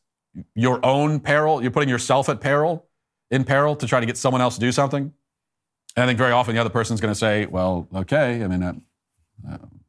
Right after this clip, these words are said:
I hope you don't starve yourself to death, but that's your choice.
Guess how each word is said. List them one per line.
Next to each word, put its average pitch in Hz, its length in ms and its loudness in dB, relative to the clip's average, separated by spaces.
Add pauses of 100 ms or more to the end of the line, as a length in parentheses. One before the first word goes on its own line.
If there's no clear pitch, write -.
(1000)
I - 60 -2
hope 127 180 2
you 107 40 0
don't 160 200 2
starve 95 280 -2
yourself 92 260 -4
to 80 60 -6
death, 113 280 0
but 95 80 -4
that's 110 160 0
your 117 120 2
choice. 117 540 -2